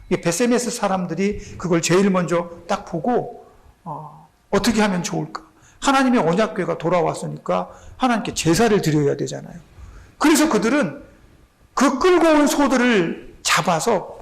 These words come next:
각을 떠서 번제로 하나님께 드렸습니다. 그런데 제사가 드려지자마자 어떻게 됐습니까? 오만 칠십 명이나 되는 사람들이 그 자리에서 죽어버리고 말았습니다.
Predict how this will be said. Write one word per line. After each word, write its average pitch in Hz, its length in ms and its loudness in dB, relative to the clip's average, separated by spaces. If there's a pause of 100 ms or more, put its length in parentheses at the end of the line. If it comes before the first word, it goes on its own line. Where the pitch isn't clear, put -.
각을 - 400 0
떠서 151 280 -8
번제로 175 640 0 (160)
하나님께 175 440 -6
드렸습니다. - 600 -16 (420)
그런데 311 340 2
제사가 277 480 0
드려지자마자 233 800 2
어떻게 165 280 -4
됐습니까? 175 640 -12 (1900)
오만 262 520 4
칠십 302 460 0
명이나 208 320 2
되는 156 240 -4
사람들이 147 560 -8 (220)
그 - 140 -6
자리에서 147 360 -6
죽어버리고 147 720 -4
말았습니다. - 360 -20